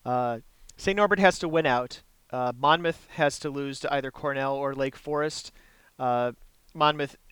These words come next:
has to beat Illinois College, and then Lake Forest loses any other game. Then, uh, Saint Norbert wins outright and qualifies for the playoffs. Uh, easy as, uh, easy as pie. So we'll see, uh, we'll see how that goes.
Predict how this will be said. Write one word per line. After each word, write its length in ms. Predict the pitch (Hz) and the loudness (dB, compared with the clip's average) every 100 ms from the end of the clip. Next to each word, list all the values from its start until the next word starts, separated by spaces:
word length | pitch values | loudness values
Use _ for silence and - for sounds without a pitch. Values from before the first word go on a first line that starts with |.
| - | -8
has 300 | 147 143 - | -2 0 -2
to 100 | 135 | -12
beat 440 | 127 147 156 - 160 | -10 -8 -8 -8 -6
Illinois 340 | 151 147 143 | -4 -2 -2
College, 520 | - 147 143 139 - | 0 2 2 -2 -6
and 160 | 131 131 | -8 -6
then 300 | 131 127 123 - - | -8 -10 -20 -20 -8
Lake 200 | 143 139 | -6 -6
Forest 460 | - 139 127 - | -6 -4 -4 -8
loses 460 | 143 131 135 120 123 | -10 -8 -10 -12 -10
any 200 | 143 139 | -8 -4
other 180 | 131 123 | -4 -4
game. 340 | 123 131 117 113 - _ _ | -4 -6 -6 -10 -20 _ _
Then, 540 | 120 127 120 123 117 117 _ - | -4 -2 -2 -4 -16 -18 _ -14
uh, 480 | 120 120 123 120 123 | -10 -8 -8 -8 -8
Saint 240 | - 156 | -8 -6
Norbert 260 | 160 156 151 | -4 -4 -4
wins 200 | 156 151 | -4 2
outright 340 | 151 160 151 | 2 2 -4
and 80 | 147 | -6
qualifies 460 | 156 147 151 143 | -2 0 2 0
for 80 | - | -2
the 80 | 135 | -8
playoffs. 380 | 135 107 - - | -4 -6 -6 -8
Uh, 160 | 143 127 - | -6 -6 -4
easy 380 | 175 170 165 | -6 -4 -4
as, 500 | 165 143 139 131 - 147 | -2 -2 -2 -6 -6 -4
uh, 360 | 135 135 131 - | -4 -4 -8 -10
easy 220 | 143 135 | -12 -10
as 80 | 127 | -10
pie. 280 | - 87 95 | -8 -10 -12
So 240 | - 117 101 _ _ _ _ - - _ _ - | -14 -14 -14 _ _ _ _ -20 -20 _ _ -18
we'll 140 | 110 | -16
see, 400 | - 120 110 101 | -14 -12 -10 -8
uh, 160 | 98 98 - | -8 -10 -14
we'll 100 | 123 | -14
see 120 | 117 | -12
how 120 | 113 | -12
that 140 | 95 | -12
goes. 320 | - - - | -14 -20 -20